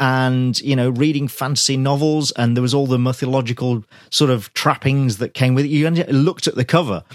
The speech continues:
and immediately you're like, "Whoa, okay, this is like a fantasy novel in a record." Um, it's, yeah, I don't know. It, it kinda grabbed me. I was,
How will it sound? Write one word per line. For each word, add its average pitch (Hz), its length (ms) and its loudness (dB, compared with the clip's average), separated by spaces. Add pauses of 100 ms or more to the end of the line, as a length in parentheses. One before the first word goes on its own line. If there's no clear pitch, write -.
(220)
and 135 160 4
immediately 151 480 2
you're 139 140 4
like, 135 340 2
"Whoa, 151 600 2
okay, 123 260 2
this - 200 0
is 147 60 -2
like 139 160 -2
a 131 40 4
fantasy 143 500 2
novel 131 420 0 (220)
in 156 120 4
a 226 160 2
record." 208 600 2 (260)
Um, 165 480 4 (880)
it's, - 460 0
yeah, 156 300 2
I 117 40 2
don't 139 100 2 (200)
know. 110 80 -2
It, 90 140 -4
it 127 220 0
kinda 151 240 2
grabbed 147 260 2
me. 147 120 0
I 127 80 2
was, 120 260 0